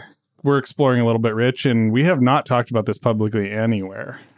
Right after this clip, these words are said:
Uh, so this is the only place that you're gonna get a sneak peek about this. But Rich and I were playing around with the concept of doing a repl, or, like, a console that,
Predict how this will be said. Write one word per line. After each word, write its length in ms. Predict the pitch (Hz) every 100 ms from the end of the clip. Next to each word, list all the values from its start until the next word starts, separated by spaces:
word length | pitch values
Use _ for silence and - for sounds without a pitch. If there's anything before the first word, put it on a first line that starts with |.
| _
Uh, 260 | - 98 98
so 220 | - 101
this 100 | 151
is 60 | 170
the 80 |
only 260 | 147 185 180
place 360 | - 160 147 -
that 80 |
you're 120 | 120 117
gonna 200 | 117 113
get 340 | 120 117 104
a 140 | 117 107
sneak 320 | - 131 -
peek 200 | 127 117
about 300 | 107 104 101
this. 320 | 107 104 - - - - _ _
But 260 | 120 113 -
Rich 260 | 151 202
and 140 | 214 165
I 520 | 135 127 127 127 117
were 260 | 120 123 120
playing 320 | - 135 143
around 440 | 156 135 131 123 117
with 160 | 117
the 80 | -
concept 560 | - 117 113 120 107 -
of 200 | 107 101
doing 300 | 113 104 104
a 100 | 98
repl, 760 | 98 117 139 - 87 95 131 - _
or, 120 | 104
like, 200 | 98 95
a 60 | 98
console 640 | - 113 107 - 90 107 - _ _
that, 440 | 120 113 107 -